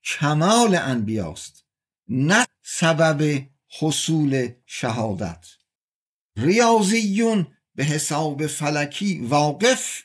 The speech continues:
شوند که چندی بعد خسوف و کسوف واقع خواهد گشت.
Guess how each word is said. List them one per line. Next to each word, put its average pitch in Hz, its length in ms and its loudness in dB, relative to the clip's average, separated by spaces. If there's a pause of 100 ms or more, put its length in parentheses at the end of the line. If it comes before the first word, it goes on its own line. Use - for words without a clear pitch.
شوند 127 640 -2 (380)
که 165 140 -2
چندی 214 580 2
بعد 196 500 -2 (260)
خسوف 196 760 0 (240)
و 165 160 -2
کسوف 202 760 0 (280)
واقع 143 720 0
خواهد 101 580 -6 (280)
گشت. 95 580 -6